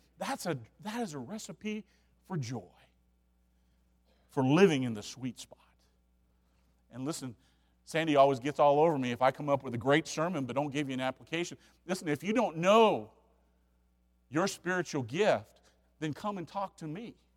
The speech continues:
If you don't know how to plug it into the community of faith, come talk to me, because that's my calling, and my gift is to help you fulfill yours.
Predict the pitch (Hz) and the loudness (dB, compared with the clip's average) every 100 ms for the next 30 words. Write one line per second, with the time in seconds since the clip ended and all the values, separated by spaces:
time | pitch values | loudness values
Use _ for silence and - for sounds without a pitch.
0 | _ _ _ _ _ - 180 226 262 208 | _ _ _ _ _ -4 4 6 8 6
1 | 202 254 214 202 180 - 233 202 202 220 | 10 10 12 10 8 8 6 8 2 -2
2 | 175 170 - 202 214 196 175 156 233 233 | -2 -4 -2 0 0 2 0 2 4 4
3 | 196 - _ _ - 240 220 233 208 - | 4 -4 _ _ -12 -8 -2 0 0 -2
4 | 180 185 254 147 - _ _ 165 196 147 | -6 -2 -2 -2 -8 _ _ -2 -2 2
5 | 220 254 170 190 254 - 175 156 135 120 | 4 2 0 0 0 0 0 2 0 -6
6 | - _ - 160 156 226 247 165 151 139 | -12 _ -6 -2 2 4 4 2 0 0
7 | 151 147 143 196 190 196 233 156 139 180 | -4 -4 -4 -6 -4 -8 -8 -8 -10 -10
8 | 190 190 233 | -10 -10 -14